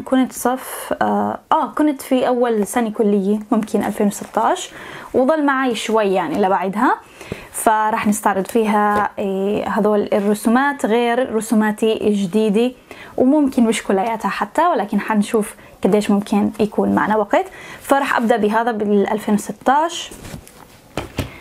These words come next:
هذا الدفتر أهدتني إياه، آه، صاحبتي من أختها، لأني رسمت لها قصة. كنت صف عاشر تقريبًا أو اثناش، والله ناسية.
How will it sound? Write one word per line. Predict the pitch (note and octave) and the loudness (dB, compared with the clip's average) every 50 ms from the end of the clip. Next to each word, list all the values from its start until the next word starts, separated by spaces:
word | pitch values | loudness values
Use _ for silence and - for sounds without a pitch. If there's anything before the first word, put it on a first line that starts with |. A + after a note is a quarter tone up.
| - - - - | -16 -12 -6 -2
هذا | G#3 A3+ B3+ B3 B3+ | 0 0 2 2 2
الدفتر | A3 G#3 B3 - - - B3+ A#3 A3 A3+ - | 2 0 0 -2 0 0 0 0 0 0 0
أهدتني | G3 G3+ - - A3 A#3+ G#3 A3+ A3 - A3 G#3+ G#3 G3 | 0 0 0 -2 -2 0 0 -2 0 0 2 2 4 4
إياه، | G#3+ A3 G#3+ G#3+ G#3 | 4 2 2 0 0
آه، | G3+ - - G#3 G#3 G3+ G3+ | -2 -2 -2 -2 -2 0 -2
صاحبتي | G3+ G3+ - A3 G3+ - - A3 - - - C4+ E4 G4 - - - - - - | -2 -2 -2 -4 -4 -4 -4 -8 -6 -2 -2 0 0 0 -2 -6 -16 -6 0 0
من | A3+ A#3 A3 G#3 - | 2 2 2 0 0
أختها، | A#3+ - - - - C#4 C4+ | -2 -2 -2 -2 0 2 2
لأني | C4+ A3+ G#3+ G#3 G#3 G#3+ | 2 2 2 2 2 2
رسمت | G#3 G#3 - G#3+ G#3 G#3 A#3+ | 0 0 0 0 0 2 2
لها | G#3+ G#3 G#3 | 0 0 -2
قصة. | G#3 - A#3+ A3 - - - B3 B3 B3 | -2 -4 -4 -4 -2 0 0 0 0 0
كنت | B3 - - A3+ G#3+ G#3 G#3+ - - - G#3+ G3+ G3 | -2 -2 0 0 0 0 -4 -6 -4 0 0 0 0
صف | G3+ - - A3 G#3+ - - - - - | -2 -2 -4 -4 -4 -4 -12 -10 -6 -2
عاشر | - G3 G3+ G#3 G#3 - - G#3+ G#3 G3+ F3+ - - - _ _ _ _ - - | -2 0 0 -2 -4 -2 0 2 2 2 -2 -6 -12 -20 _ _ _ _ -16 -14
تقريبًا | - - - A3+ G#3 F#3+ G3+ G3 - | -10 -4 0 0 2 2 2 2 0
أو | G#3 | 0
اثناش، | G3+ - A3 A3 A3 A3+ A3 - - - - - | 0 0 2 2 2 2 0 -4 -8 -12 -6 -2
والله | A3+ G#3+ G#3 | 0 2 2
ناسية. | G3+ G#3 G#3 G#3 - - G#3+ A3+ C4+ E4 | 2 2 0 -2 -2 -2 0 0 0 0